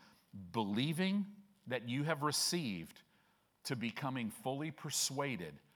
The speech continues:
that what God said is true, right? So let's look at this. I wanna just take a little time. We talked about three examples, three people. We talked about the centurion,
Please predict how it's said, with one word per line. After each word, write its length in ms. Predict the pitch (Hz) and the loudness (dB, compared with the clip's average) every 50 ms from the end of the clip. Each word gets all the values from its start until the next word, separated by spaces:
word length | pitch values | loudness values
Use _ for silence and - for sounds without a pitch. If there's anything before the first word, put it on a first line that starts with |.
| _ _ - | _ _ -4
that 140 | 117 101 | -4 -2
what 240 | 101 107 104 85 90 | 0 0 0 0 0
God 260 | 107 110 113 113 101 | 2 2 2 2 0
said 240 | - - 123 104 95 | -2 -2 -2 -2 -2
is 160 | 90 90 - | -4 -6 -6
true, 420 | - - - - 98 90 76 69 - _ _ _ _ _ _ _ _ _ _ _ - - | -8 -8 -8 -8 -6 -8 -8 -10 -16 _ _ _ _ _ _ _ _ _ _ _ -8 0
right? 340 | 98 98 95 101 123 120 - - - - - | 4 6 6 6 4 0 -4 -14 -20 -20 -10
So 180 | - - - 131 | -6 0 0 2
let's 300 | 139 214 233 - - 214 | 4 4 2 2 2 2
look 200 | 196 196 - 170 | 2 2 4 2
at 100 | 143 - | 0 2
this. 240 | 127 113 107 - - | 2 2 2 4 2
I 80 | 123 | 2
wanna 260 | 120 127 156 175 165 | 6 6 6 6 6
just 280 | 127 107 135 139 - - | 2 0 0 -2 -2 0
take 200 | - 160 160 - | 0 -2 0 0
a 80 | 127 - - - | -2 -4 -2 -2
little 240 | 107 123 151 170 | -2 0 0 0
time. 500 | 170 - - 165 147 147 147 156 160 156 - - - - - - - - - _ _ _ _ _ _ _ _ _ _ _ _ _ _ - - _ - | -2 -2 -2 0 2 2 2 0 0 -4 -8 -14 -20 -20 -20 -20 -20 -20 -20 _ _ _ _ _ _ _ _ _ _ _ _ _ _ -20 -20 _ -10
We 160 | - 117 127 | -4 -2 -2
talked 380 | 120 - - - 156 185 180 - | -2 0 2 4 4 4 4 2
about 380 | 214 151 170 156 - - - - | 0 2 2 0 0 -4 -8 -8
three 300 | - 135 143 151 156 156 | -4 -2 -2 0 0 0
examples, 920 | 139 117 107 98 123 120 117 107 - - 92 110 135 - - - - - - _ _ _ | -2 -2 0 2 4 4 4 2 0 -4 -8 -6 -6 -6 -8 -8 -8 -12 -14 _ _ _
three 260 | - - 131 160 175 170 | -6 -2 0 0 0 0
people. 540 | - - - 127 - - 98 82 - - - _ _ _ _ _ _ _ _ _ - - - - | -2 -2 -4 -4 -4 -4 -6 -8 -8 -10 -16 _ _ _ _ _ _ _ _ _ -20 -20 -10 -2
We 160 | 123 127 127 | -2 -2 0
talked 340 | - - 156 143 - - 151 | 2 4 4 4 4 4 -2
about 580 | 135 110 139 127 127 135 123 - - - 95 | 2 4 6 6 8 6 4 2 -2 -8 -2
the 100 | 110 113 | 0 2
centurion, 920 | - - - 147 135 131 127 - - 147 143 147 160 170 185 196 208 214 | 2 2 4 4 2 4 4 2 2 2 2 0 0 0 0 0 0 -2